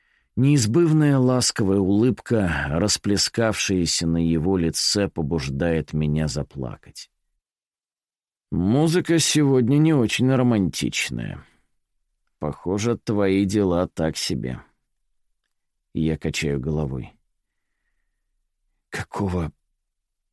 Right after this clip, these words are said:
Нет. Тебя больше нет».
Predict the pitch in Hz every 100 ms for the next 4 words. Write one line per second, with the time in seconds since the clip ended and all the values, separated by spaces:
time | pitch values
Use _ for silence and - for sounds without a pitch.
0 | _ _ _ _ _ _ _ _ - 90
1 | 95 - - - - _ _ _ _ _
2 | _ _ _ _ _ _ _ _ _ _
3 | _ _ _ _ _ _ _ _ - 135
4 | 113 143 120 113 120 - 135 131 139 95
5 | - -